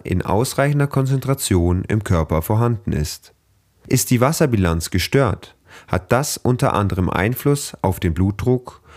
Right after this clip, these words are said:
auf die Ablagerung von Cholesterin in den Gefäßen. Die Leistungsfähigkeit des Gehirns, die Zelle trocknet aus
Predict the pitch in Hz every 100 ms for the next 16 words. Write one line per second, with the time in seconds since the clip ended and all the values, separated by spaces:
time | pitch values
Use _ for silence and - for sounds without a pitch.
0 | - - 92 - - 104 - 143 139 139
1 | 143 - 135 127 131 131 - 98 98 98
2 | 110 - - - 95 87 98 101 123 131
3 | 98 - 76 76 - _ _ _ - -
4 | - - 101 95 87 120 151 143 143 139
5 | - 127 - 101 - 92 92 107 156 -
6 | - - _ - - - 95 - 90 82
7 | 85 101 - 98 85 117 113 113 101 80
8 | -